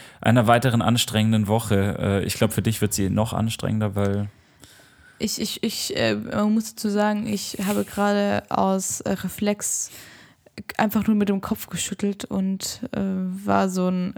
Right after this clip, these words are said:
Speaker 2: ich weiß nicht, kennt, kennt man diese
Speaker 1: Warum tun wir das?
Speaker 2: Ja, ja, genau.
Speaker 1: Äh,
Speaker 2: Also, nee.
Speaker 1: warum bist du so dumm?
Speaker 2: Das war die Frage, warum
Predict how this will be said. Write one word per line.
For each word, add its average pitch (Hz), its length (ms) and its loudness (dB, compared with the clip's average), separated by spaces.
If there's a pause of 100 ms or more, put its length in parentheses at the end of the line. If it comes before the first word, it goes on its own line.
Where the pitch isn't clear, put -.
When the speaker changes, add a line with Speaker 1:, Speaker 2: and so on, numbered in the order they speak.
Speaker 2:
ich 185 200 -6
weiß 208 160 -2
nicht, 196 180 -6
kennt, 208 320 -6
kennt - 240 -10
man 214 100 -2
diese 104 160 0
Speaker 1:
Warum 104 400 -4
tun 107 280 -6
wir 107 80 -8
das? - 340 0
Speaker 2:
Ja, 233 280 8
ja, 226 320 6
genau. 214 280 6
Speaker 1:
Äh, - 80 4
Speaker 2:
Also, 214 240 2
nee. 226 300 2
Speaker 1:
warum 107 360 2
bist 107 240 -2
du 98 80 -2
so 101 220 -4
dumm? 98 100 -2
Speaker 2:
Das 226 220 0
war 233 140 4
die 226 100 0
Frage, 220 460 0
warum 233 580 2